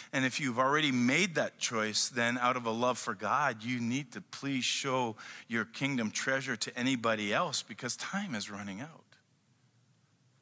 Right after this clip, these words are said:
You know, the coming of God's kingdom is compared to the casting of a net.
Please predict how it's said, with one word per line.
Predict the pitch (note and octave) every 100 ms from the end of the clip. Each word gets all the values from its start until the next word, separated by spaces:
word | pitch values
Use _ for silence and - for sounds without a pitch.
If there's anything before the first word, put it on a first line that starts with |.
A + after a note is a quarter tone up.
| _ _ _ _ _ _ _ _ _ _ _ _ _ _ _ _ _ _ _ _
You | A#2+
know, | A#2+
the | B2
coming | E3+ F#3+ F3+
of | C3
God's | B2+ A#2 -
kingdom | - F#3+ G3+ B2+ A2+
is | -
compared | - A#2 - E3 D3+
to | -
the | G#2+
casting | - D3 C#3+ - C3+
of | A2
a | G2
net. | A2+ F#3